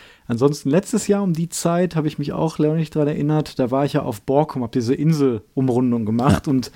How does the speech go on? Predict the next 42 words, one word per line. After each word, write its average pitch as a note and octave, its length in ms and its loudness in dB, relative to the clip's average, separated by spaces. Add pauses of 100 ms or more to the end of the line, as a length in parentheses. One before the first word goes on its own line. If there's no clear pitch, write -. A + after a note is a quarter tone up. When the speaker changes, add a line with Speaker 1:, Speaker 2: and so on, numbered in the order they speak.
(380)
Speaker 1:
da D3 160 2
hatte G3+ 100 2
ich F3+ 80 2
auch F#3+ 120 0
traumhaftes D#3 520 -2
Wetter. A#2 380 0
War B2+ 120 2
dann C#3 120 2
der C3+ 140 0
einzige, F3+ 560 2
weil C3+ 120 2
man C3+ 100 0
natürlich C3 300 0
damit B2+ 240 0
rechnet, C3+ 320 0
dass B2+ 120 0
es C3 40 -4
in C#3+ 60 0
der B2 100 0
Nordsee C3+ 320 0
im B2 80 2
Dezember A#2 320 -2
kalt D3+ 340 0
ist, G3 220 0
aber C#3 360 0 (280)
ich - 80 -16
glaub, A2 140 -4 (200)
diesmal C#3 440 0
oder A#2+ 160 -4
diese B2 240 -4
Woche C#3 200 2
wär's C#3 140 2
auch E3 140 2
nicht F3 120 0
so E3 120 0
gewesen, C#3+ 360 2
letztes C3 280 -4
Jahr B2 160 2
war's B2 120 -2
auch C#3 140 -2
nicht D3+ 160 2
so. D3+ 240 2